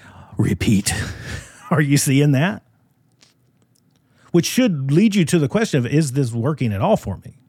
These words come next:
It should lead you to seek out more information from those that have to use it. Go be curious about if your observations are actually doing much positive in your organization, or if it's just another hefty compliance burden that your leaders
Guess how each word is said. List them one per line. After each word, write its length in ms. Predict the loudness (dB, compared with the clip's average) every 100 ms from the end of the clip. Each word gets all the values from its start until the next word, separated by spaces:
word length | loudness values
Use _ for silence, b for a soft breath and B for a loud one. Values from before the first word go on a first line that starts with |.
| b b b b b -6
It 220 | -2 0
should 220 | 2 2
lead 240 | 4 4
you 160 | 2 2
to 240 | 0 -2
seek 300 | 0 -2 0
out 180 | 0 0
more 200 | 0 0
information 460 | -2 -2 -2 -2 -4
from 160 | -2
those 160 | -2 -2
that 120 | -4
have 340 | -6 -6 -8 -8
to 100 | -4
use 200 | -2 0
it. 80 | 2
Go 100 | 2
be 120 | 2
curious 520 | 0 0 0 -6 -12 B B B
about 320 | -2 0 0 0
if 200 | -2 -4
your 280 | -2 -2 0
observations 680 | -4 -4 -4 -4 -4 -6 -8
are 240 | -8 -10 -8
actually 360 | -8 -8 -10
doing 440 | -6 -4 -4 -2 -4
much 240 | -4 -6 -8
positive 420 | -8 -8 -10 -12
in 120 | -10 -8
your 140 | -8
organization, 640 | -10 -12 -14 -14 -14 -16 -20 B B B
or 140 | 2 2
if 80 | 2
it's 100 | 2
just 220 | -2 0
another 500 | -2 0 0 -2 -4
hefty 440 | -6 -6 -6 -6
compliance 560 | -6 -6 -4 -4 -4 -6
burden 360 | -10 -10 -10 -10 B B B
that 260 | -4 -4 0
your 180 | 0 2
leaders 400 | 2 2 -2